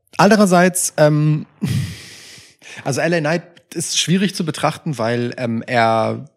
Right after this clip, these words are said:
ich glaub, das sind wir nicht allzu, ähm,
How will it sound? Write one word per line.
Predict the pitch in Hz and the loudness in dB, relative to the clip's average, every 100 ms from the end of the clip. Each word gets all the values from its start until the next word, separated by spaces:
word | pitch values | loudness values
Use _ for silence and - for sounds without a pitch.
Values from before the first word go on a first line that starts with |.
| _ _ _ _ _ - | _ _ _ _ _ -16
ich | - - | -10 -2
glaub, | 110 | 0
das | 123 | 0
sind | 113 120 - _ _ _ _ _ _ _ _ _ _ _ _ - - - - - _ - | -2 -4 -6 _ _ _ _ _ _ _ _ _ _ _ _ -20 -20 -20 -20 -20 _ -6
wir | 127 123 117 | 2 2 2
nicht | 120 117 | 0 -2
allzu, | 127 127 123 - 123 117 117 | 0 0 0 -2 0 0 0
ähm, | 123 110 107 107 104 101 101 | -2 0 0 0 -2 -4 -6